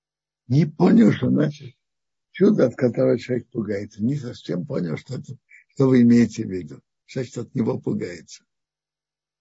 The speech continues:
Он видит величие Бога и пугается? Ну, на-, нормально. Значит, пугается. А?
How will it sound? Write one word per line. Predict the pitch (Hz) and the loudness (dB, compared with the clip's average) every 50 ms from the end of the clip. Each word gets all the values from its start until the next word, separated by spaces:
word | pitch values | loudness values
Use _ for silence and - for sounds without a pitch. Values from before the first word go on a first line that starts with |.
| _ - - - _ - | _ -20 -20 -20 _ -4
Он | - 135 117 | -4 -2 0
видит | 123 156 160 156 147 117 131 | 2 2 4 4 4 4 4
величие | 135 135 131 143 147 143 - - 120 120 | 4 6 6 6 4 2 2 2 2 2
Бога | 120 123 135 135 120 123 | 2 2 0 0 0 -2
и | 127 117 | -4 -4
пугается? | - - 92 92 - 123 139 151 160 - - - - - | -6 -8 -12 -12 -10 -10 -8 -8 -10 -10 -12 -18 -20 -16
Ну, | 87 92 - - - | -10 -8 -8 -6 -6
на-, | 214 220 - - _ _ - | -8 -10 -12 -14 _ _ -10
нормально. | - 110 110 107 104 107 - - - - - - _ _ _ _ _ _ _ _ _ _ _ _ _ _ _ _ _ _ _ _ _ _ _ _ | -8 -6 -6 -6 -6 -6 -6 -6 -6 -8 -8 -12 _ _ _ _ _ _ _ _ _ _ _ _ _ _ _ _ _ _ _ _ _ _ _ _
Значит, | - 151 147 - - | -2 -2 -2 -4 -4
пугается. | - 147 143 160 190 165 - - _ _ _ _ _ _ _ _ _ _ _ _ _ _ _ _ _ _ _ _ _ _ _ _ _ _ _ _ _ _ _ _ _ _ _ _ _ _ _ _ _ _ _ _ _ _ _ _ _ - _ _ _ _ _ _ _ _ _ _ _ _ _ _ _ _ _ _ _ _ _ _ _ - | -6 -4 -4 -4 -6 -8 -10 -14 _ _ _ _ _ _ _ _ _ _ _ _ _ _ _ _ _ _ _ _ _ _ _ _ _ _ _ _ _ _ _ _ _ _ _ _ _ _ _ _ _ _ _ _ _ _ _ _ _ -20 _ _ _ _ _ _ _ _ _ _ _ _ _ _ _ _ _ _ _ _ _ _ _ -6
А? | 107 120 147 - | -4 -4 -4 -4